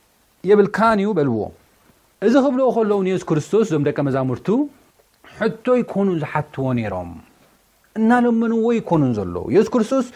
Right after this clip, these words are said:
እዚ ኩሉ ክኸውን ከሎ ተተርኢሱ ደቂሱ እዩ ነይሩ ኢየሱስ ክርስቶስ። ዓሪፉ እዩ ነይሩ ኢየሱስ ክርስቶስ። ነገር ግን ንሶም ተዛረብዎ ነገር ተሃልዩ እንታይ እዩ? ኣተንስዮም ድማ "መምህር፣ ክንጠፍእ ዶ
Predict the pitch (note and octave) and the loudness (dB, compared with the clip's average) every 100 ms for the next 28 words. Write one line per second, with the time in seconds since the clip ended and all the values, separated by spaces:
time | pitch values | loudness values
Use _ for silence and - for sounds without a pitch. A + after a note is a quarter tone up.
0 | - - E3+ A3 C4 B3 A#3 A#3 A#3+ A3+ | -20 -6 -2 0 0 0 0 2 2 0
1 | A#3+ A#3+ B3 F#3+ - - A#3+ A3+ A3 A3+ | -2 0 -2 -4 -10 0 2 4 2 0
2 | A3+ G#3+ - G#3+ G#3+ C#3+ G#2 G2 - - | 0 -2 -2 -4 -2 -2 -6 -10 -14 -18
3 | - - F3 G#3+ A3 - G3+ A#2+ G2 - | -16 -4 2 2 2 -2 -2 -4 -8 -18
4 | _ - A2+ - F#2+ - F#2+ - _ _ | _ -16 -16 -16 -20 -18 -20 -20 _ _
5 | _ _ _ _ _ _ _ E3+ A#3+ A3+ | _ _ _ _ _ _ _ 2 2 2
6 | B3+ A#3+ - - C4+ C#4 C4 B3+ - - | 2 0 -2 2 2 4 0 -4 -14 -2
7 | A#3 A#3 A#3+ A#3 A#3+ A#3 A#3 A3+ A3 A3+ | 2 4 4 2 2 2 0 2 2 2
8 | A#3+ A3 A#3+ C4+ C4+ - _ _ _ _ | 2 2 2 0 -4 -14 _ _ _ _
9 | _ _ _ - F#3+ A3+ C4 A#3 - B3+ | _ _ _ -2 2 2 2 0 0 2
10 | A#3 A#3+ B3+ G#3 B3 A3+ G3 D4 D#4 - | 2 0 0 0 2 0 2 0 0 2
11 | A#3 A#3 B3 B3 B3+ | 2 4 2 0 2